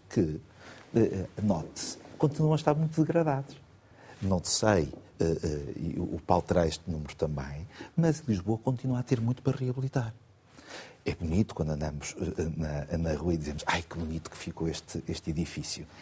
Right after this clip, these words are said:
É, claro, mas alguém teve que investir muito dinheiro para que assim acontecesse. E é óbvio que para que essa pessoa que investiu,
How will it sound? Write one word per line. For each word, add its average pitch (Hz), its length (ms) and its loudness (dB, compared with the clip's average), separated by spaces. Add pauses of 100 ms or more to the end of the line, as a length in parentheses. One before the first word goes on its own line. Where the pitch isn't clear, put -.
(120)
É, 82 240 0 (240)
claro, 76 320 -4
mas 80 120 -2
alguém 76 300 -2
teve 117 320 2
que 90 80 0
investir 87 340 -2
muito 135 320 6
dinheiro 85 360 2
para 101 160 2
que 98 100 2
assim 127 240 2
acontecesse. 135 680 0 (280)
E 131 160 12
é 127 60 8
óbvio 85 520 6 (540)
que - 100 4
para 120 380 10
que 185 480 8
essa 87 240 2
pessoa - 340 0
que 170 160 -2
investiu, 95 540 -2